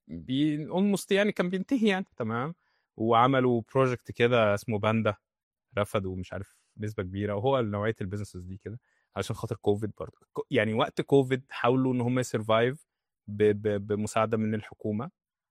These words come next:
ده طبيعي، كل الشركات في ألمانيا عملت كده. بس they end up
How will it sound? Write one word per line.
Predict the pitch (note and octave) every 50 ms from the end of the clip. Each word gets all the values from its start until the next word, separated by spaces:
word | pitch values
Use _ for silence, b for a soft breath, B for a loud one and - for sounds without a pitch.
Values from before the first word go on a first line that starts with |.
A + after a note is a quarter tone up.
| _ _ -
ده | G#2 G#2 G2+ G2+ G#2 G2+
طبيعي، | - - G#2 G#2 A2 A2 A2 G#2+
كل | G2 - A2+ A2 A2
الشركات | G#2+ G#2+ G#2 G2 - - G#2 G2 - A2+ -
في | - A2+
ألمانيا | G#2 G#2 G#2+ G#2+ G#2 G#2
عملت | G#2+ G2+ G2 -
كده. | _ G2+ G2+ C#3 G3+ A#3 _ _ _ _ _ _ _ _ _ -
بس | D3+ F#3 - A3+
they | F#3+ F3 F3+ E3 D3+ E3+
end | F3+ E3 -
up | - A#2 C#3 E3+